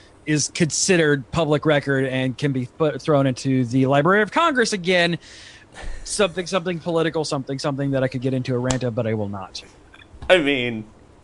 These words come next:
Speaker 2: we've got time. <laughs> Time is not a factor.
Speaker 1: I am not gonna put your, uh, I'm not gonna put your prediction show into a, uh, into a political, uh, firing range.
Speaker 2: All right, well, there you go.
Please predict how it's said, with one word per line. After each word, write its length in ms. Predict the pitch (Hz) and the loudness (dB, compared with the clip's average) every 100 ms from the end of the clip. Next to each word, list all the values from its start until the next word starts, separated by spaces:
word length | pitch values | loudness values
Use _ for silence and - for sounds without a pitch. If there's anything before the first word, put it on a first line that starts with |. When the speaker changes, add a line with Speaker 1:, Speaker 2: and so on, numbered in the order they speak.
| - | -6
Speaker 2:
we've 260 | 135 139 | -4 -4
got 280 | - 196 - | -4 -4 -2
time. 380 | - 175 - - | -2 -2 -2 -4
<laughs> 1120 | - - 855 762 - - - - - - - - | -2 -4 -4 -6 6 6 6 -6 -20 -20 -16 0
Time 220 | 214 202 | 2 4
is 120 | 170 | 0
not 200 | 165 170 | 0 -4
a 40 | |
factor. 460 | - 151 156 - - | -4 -4 -4 -6 2
Speaker 1:
I 160 | 214 240 | 4 4
am 200 | 208 196 | 2 2
not 180 | 269 262 | 0 2
gonna 140 | 240 | 2
put 300 | 185 247 233 | 4 2 2
your, 340 | 208 214 208 196 | 2 2 4 4
uh, 240 | 190 180 185 | 6 6 6
I'm 60 | 190 | 2
not 120 | 208 | 2
gonna 120 | 214 | 2
put 140 | 226 | 2
your 100 | 190 | 0
prediction 460 | 165 185 180 180 165 | 0 2 2 0 -4
show 260 | - 170 151 | 0 2 2
into 260 | 143 160 | 2 0
a, 20 | 143 151 | 0 0
uh, 120 | 156 | -2
into 340 | 143 147 156 | -2 -4 0
a 60 | 147 | 0
political, 480 | 143 147 143 135 120 160 | 0 0 0 -2 -6 0
uh, 460 | 143 135 127 120 110 107 494 - - _ - - - | 2 4 2 0 -2 -6 -14 -14 -20 _ -20 -20 -2
firing 360 | 156 139 135 123 | 2 2 2 0
range. 540 | 120 110 113 - - | -4 -6 -4 -6 -6
Speaker 2:
All 60 | 143 | -2
right, 520 | 165 143 165 113 110 | 8 10 10 8 6
well, 240 | 123 135 135 | 0 -2 0
there 140 | 110 | -2
you 120 | 107 | -4
go. 160 | 90 | -8